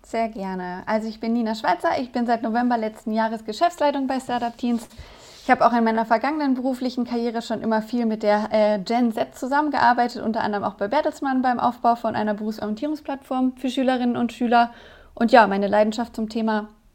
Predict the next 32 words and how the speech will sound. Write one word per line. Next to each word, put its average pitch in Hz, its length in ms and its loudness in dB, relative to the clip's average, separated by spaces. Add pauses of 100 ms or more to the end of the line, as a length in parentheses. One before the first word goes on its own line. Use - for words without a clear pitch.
(420)
Entrepreneurship 220 680 -2
Education 254 640 -4 (420)
habe 247 160 4
ich 240 60 0
dann 240 160 0
zusätzlich 247 480 -2
im 226 80 2
Berliner 208 340 -2
Startup 214 420 -2
Art 311 260 0
Night 285 180 -2
weiterentwickelt, 247 800 0 (800)
ähm, 220 200 0
wo 233 60 0
ich 226 80 0
die 220 120 -6
Gründerin, 220 380 0
die 214 140 -4
Amy 202 160 -2
Carstensen, 254 720 -2 (400)
sowohl 233 300 6
im 208 100 -2
Unternehmensaufbau 220 840 4
als 214 260 2
auch 220 100 -4
in 214 120 0
der 196 80 -2
Entwicklung 208 380 -4
der 202 120 -4
Teamführungsstrukturen 202 840 -4
unterstützt 202 560 -8
habe. 262 200 -2